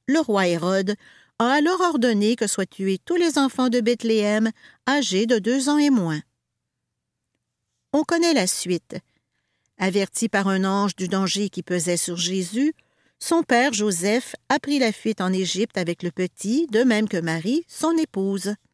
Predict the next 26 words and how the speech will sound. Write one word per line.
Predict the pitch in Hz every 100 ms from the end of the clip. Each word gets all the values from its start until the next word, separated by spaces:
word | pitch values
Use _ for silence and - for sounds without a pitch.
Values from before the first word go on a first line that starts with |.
| _ _ _ _ _ _ _ - -
C'est | -
seulement | 349 370 330 330
après | 339 - 339
la | 311 226
mort | 214 208
d'Hérode | 196 196 190 185 170
que | 202
la | 185 185
Sainte | 196 190
Famille | - 190 202 202
a | 170
pu | -
retourner | 185 185 - 180 180
dans | 165 160
le | 160
pays | - 165 180
d'Israël, | 175 180 - 175 170 196 240 - _ _ _ -
plus | 277
précisément | - 254 - 220 196 180 175 -
à | 262
Nazareth, | 226 175 175 160 170 - 214 _ _ _ _
jugée | 202 285 262 339
plus | - 330
sûre | - 269 254
que | 214
Bethléem, | 190 196 185 180 180 196